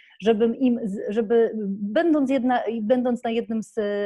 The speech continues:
ze śniadań turkusowych, moi klienci przychodzili do was jeszcze jak były w kolanku,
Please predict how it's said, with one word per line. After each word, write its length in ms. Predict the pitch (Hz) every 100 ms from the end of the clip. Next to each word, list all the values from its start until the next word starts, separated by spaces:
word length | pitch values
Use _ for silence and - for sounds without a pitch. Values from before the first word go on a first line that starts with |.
| 185 190 202
ze 120 | 220
śniadań 360 | - 302 226 202
turkusowych, 760 | 196 214 208 - 160 196 233
moi 160 | 208 196
klienci 540 | 202 190 180 - 170 -
przychodzili 480 | - 208 175 160 160
do 120 | 151
was 160 | 156
jeszcze 220 | 175 - 180
jak 120 | 175
były 340 | 175 175 175
w 120 | 175
kolanku, 520 | - 180 156 170 269